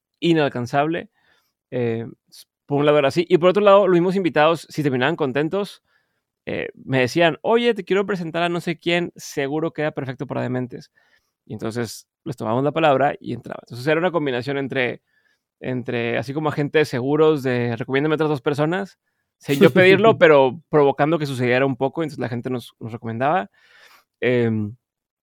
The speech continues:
Speaker 1: siguiendo el hilito que se quedó ahí en el camino de, mencionó a una persona, entonces a ver quién es esa persona que está hablando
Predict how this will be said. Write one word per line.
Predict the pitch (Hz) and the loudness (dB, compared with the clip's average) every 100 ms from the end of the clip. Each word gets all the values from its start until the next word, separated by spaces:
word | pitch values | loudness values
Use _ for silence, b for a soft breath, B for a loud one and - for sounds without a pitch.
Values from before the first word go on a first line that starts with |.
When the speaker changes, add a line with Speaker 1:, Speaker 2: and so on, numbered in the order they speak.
| _ _ _ _ _ _ _ _ _ | _ _ _ _ _ _ _ _ _
Speaker 1:
siguiendo | - 170 143 151 160 | -4 0 4 4 6
el | 170 | 6
hilito | 151 147 151 - 160 | 4 4 0 -2 -2
que | 147 139 | 0 -2
se | 127 | -4
quedó | 131 123 131 | -4 2 4
ahí | 139 143 147 | 4 4 2
en | 143 | 0
el | 139 | 0
camino | 123 127 135 139 | -2 0 0 2
de, | 123 120 117 117 117 101 113 135 147 | 2 0 -2 -4 -6 -8 -12 -14 -6
mencionó | 139 131 131 139 | -2 -2 -2 2
a | 156 | 2
una | 156 190 208 | 4 2 0
persona, | 202 185 185 202 220 | -2 -6 -6 -6 -6
entonces | 175 | -6
a | 139 | -6
ver | 127 | -6
quién | - 151 170 | -6 -6 -6
es | 151 | -8
esa | 147 | -10
persona | - 139 143 147 | -8 -8 -8 -10
que | |
está | 131 143 | -10 -10
hablando | 135 135 139 143 | -6 -6 -6 -10